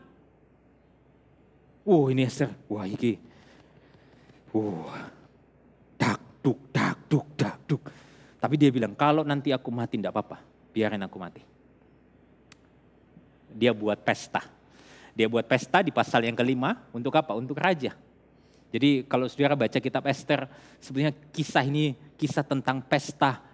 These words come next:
dari pesta kepada pesta, dan ditutup sama pesta. <laughs> Serius, nanti saudara lihat ya, pasal satu pesta, nanti pasal lima pesta, pasal enam pesta, pasal sembilan itu pesta lagi.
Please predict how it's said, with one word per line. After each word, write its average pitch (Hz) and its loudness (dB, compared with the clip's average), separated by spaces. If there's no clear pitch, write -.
dari 107 -2
pesta 131 -2
kepada 107 -2
pesta, 143 -2
dan 107 -4
ditutup 110 -6
sama 113 -4
pesta. - -4
<laughs> - -10
Serius, 214 0
nanti 185 -4
saudara 170 2
lihat 151 2
ya, 156 -4
pasal 135 2
satu 160 0
pesta, - -2
nanti 123 0
pasal 139 2
lima 156 2
pesta, - -2
pasal 143 -4
enam 156 0
pesta, - 0
pasal 185 -4
sembilan 170 4
itu 208 -2
pesta 170 4
lagi. 139 2